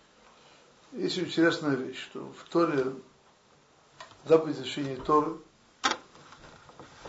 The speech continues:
нам дана в словами «Велимада темотам». То есть, э, это место, где мы изучаем Тору, надо изучать и обучать. То есть изначально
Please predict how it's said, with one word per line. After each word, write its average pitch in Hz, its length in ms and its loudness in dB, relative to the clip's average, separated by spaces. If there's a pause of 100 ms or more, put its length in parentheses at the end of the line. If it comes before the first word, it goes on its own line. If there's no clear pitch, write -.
(220)
нам 139 260 -4
дана 147 300 0
в - 80 -4
словами 139 400 -2
«Велимада 139 400 -2
темотам». 131 500 -2 (1500)
То 143 60 -10
есть, - 280 -12
э, 135 360 -6
это 160 120 -6
место, 160 280 -4
где 135 200 -6
мы 135 260 -4
изучаем 151 380 -4
Тору, 139 240 -2
надо 135 280 -6
изучать 156 540 -4
и 143 60 -4
обучать. - 560 -14 (2500)
То - 100 -4
есть 143 200 -4
изначально 151 840 -2